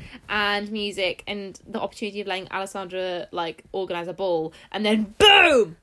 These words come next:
Assassin. He shoots the king and runs towards Callias and Alessandra.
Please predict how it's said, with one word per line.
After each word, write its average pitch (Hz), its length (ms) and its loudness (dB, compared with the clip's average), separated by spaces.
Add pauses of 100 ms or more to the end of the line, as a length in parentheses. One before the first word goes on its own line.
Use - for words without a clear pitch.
(120)
Assassin. 170 1000 -4 (300)
He 240 140 -4
shoots - 460 0
the 226 120 -4
king 180 460 0
and 185 160 -6
runs 208 220 0
towards 190 220 -6
Callias 185 360 -4
and 180 80 -14
Alessandra. 170 640 -10